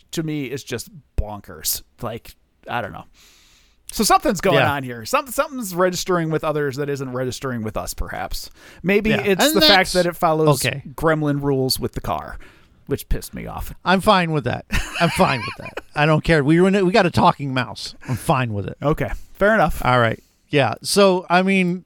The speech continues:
Speaker 2: that's it for this. We're, we're done with this movie. I mean, it's fine. It's, it's not bad.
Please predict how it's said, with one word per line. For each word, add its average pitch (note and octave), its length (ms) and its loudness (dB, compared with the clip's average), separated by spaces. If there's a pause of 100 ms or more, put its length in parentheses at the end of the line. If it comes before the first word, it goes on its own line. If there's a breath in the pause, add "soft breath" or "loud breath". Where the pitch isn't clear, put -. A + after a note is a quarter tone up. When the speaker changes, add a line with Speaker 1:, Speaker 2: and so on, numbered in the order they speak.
Speaker 2:
that's G3 360 2
it - 140 4
for B2 120 -4
this. A2+ 320 0
We're, E3 200 4
we're E3+ 160 4
done C#3 280 2
with B2+ 120 0
this B2 220 0
movie. A#2 340 2
I C3+ 120 4
mean, D3+ 340 0 (420 loud breath)
it's G#3 220 2
fine. C3 600 -4 (400)
It's, - 180 -2 (500)
it's D#3+ 240 -4
not B3 240 2
bad. F3+ 440 2